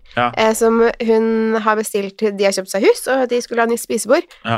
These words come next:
Speaker 2: som hun har bestilt i Sverige, som
Speaker 1: Ja.
Speaker 2: ble, får le-, <laughs> hun får levert i mitt hus. Ehm, og så sa jeg til henne på tekstmelding at, «Ok, men vet du hva, vi har slep, så du kan egentlig bare
Speaker 1: Vi har slep.
Speaker 2: vi kan hente det.» Og hun forstod ikke hva jeg mente. Jeg tenkte, ba-, så sa hun,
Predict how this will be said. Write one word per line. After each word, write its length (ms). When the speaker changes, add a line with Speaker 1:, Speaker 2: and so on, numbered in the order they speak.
Speaker 2:
som 160
hun 80
har 80
bestilt 240
i 80
Sverige, 360
som 180
Speaker 1:
Ja. 100
Speaker 2:
ble, 160
får 200
le-, 120
<laughs> 140
hun 120
får 120
levert 260
i 60
mitt 160
hus. 280
Ehm, 500
og 380
så 160
sa 300
jeg 260
til 100
henne 160
på 140
tekstmelding 500
at, 160
«Ok, 160
men 120
vet 100
du 60
hva, 100
vi 100
har 220
slep, 400
så 160
du 140
kan 160
egentlig 240
bare 640
Speaker 1:
Vi 240
har 220
slep. 500
Speaker 2:
vi 80
kan 100
hente 300
det.» 140
Og 80
hun 80
forstod 240
ikke 80
hva 100
jeg 60
mente. 240
Jeg 100
tenkte, 220
ba-, 160
så 160
sa 160
hun, 80